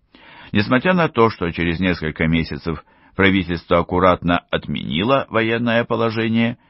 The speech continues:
ему все еще приходилось прибегать к откровенным и скрытым репрессиям.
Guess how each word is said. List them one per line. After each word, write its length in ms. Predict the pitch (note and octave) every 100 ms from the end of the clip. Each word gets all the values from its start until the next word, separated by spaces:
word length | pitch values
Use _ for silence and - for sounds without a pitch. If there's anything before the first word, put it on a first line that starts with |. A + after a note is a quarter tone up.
| _ _ -
ему 300 | G2+ D3+ F#3+
все 180 | - D#3+
еще 300 | F3 D#3+ C#3+
приходилось 600 | C3 - G#2+ C3+ B2+ -
прибегать 520 | G2+ F#2+ F2+ G2+ -
к 140 | - -
откровенным 760 | F#2+ - F2+ E2+ A#2 B2+ A2 F#2
и 60 |
скрытым 560 | - D2+ F2 E2 G2+ - _
репрессиям. 800 | - G2+ - G1+ - - - -